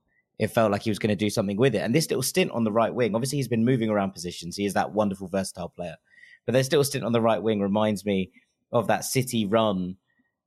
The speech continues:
to the F A Cup final a couple of years ago, where he on the right, every time he got the ball,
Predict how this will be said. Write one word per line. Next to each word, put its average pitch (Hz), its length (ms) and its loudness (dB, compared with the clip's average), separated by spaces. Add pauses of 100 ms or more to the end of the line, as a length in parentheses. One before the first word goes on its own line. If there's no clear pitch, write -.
to 107 480 2
the 113 140 2
F 110 160 -4
A 104 140 2
Cup - 300 -2
final 110 400 2
a 92 60 -4
couple 95 260 -4
of 92 60 -2
years 104 260 2
ago, 90 300 -4
where 95 420 0
he 120 400 -2
on 107 160 0
the 101 100 0
right, 98 440 0 (260)
every 113 180 0
time 107 200 -2
he 101 60 0
got 95 180 -2
the 101 60 -6
ball, 92 440 0